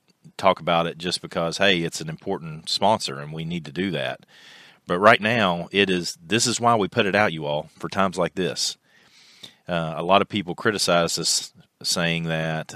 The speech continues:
uh, well, you'll never be able to use something like that in a true disa-,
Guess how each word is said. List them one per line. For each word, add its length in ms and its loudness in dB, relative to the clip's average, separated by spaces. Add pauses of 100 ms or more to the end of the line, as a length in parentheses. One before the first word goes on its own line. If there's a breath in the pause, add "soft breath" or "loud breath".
uh, 380 -10
well, 140 -2
you'll 100 0
never 280 -2
be 140 0
able 200 -2
to 120 -4
use 220 -4
something 280 -6
like 160 -6
that 200 -2
in 120 -8
a 60 -10
true 240 -8
disa-, 440 -2